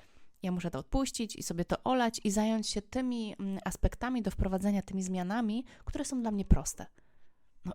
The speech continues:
idąc na łatwiznę, niestety nie osiągniemy sukcesu. Mm, także to jest ten, ten trzeci, też niezmiernie ważny krok.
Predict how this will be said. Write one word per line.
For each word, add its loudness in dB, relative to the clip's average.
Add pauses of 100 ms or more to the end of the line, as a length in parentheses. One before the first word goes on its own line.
idąc 0
na 2
łatwiznę, -2
niestety -4
nie -2
osiągniemy -6
sukcesu. -10 (760)
Mm, -4
także -6
to -6
jest -4
ten, -8
ten -4
trzeci, -4 (420)
też -10
niezmiernie -8
ważny -6 (100)
krok. -10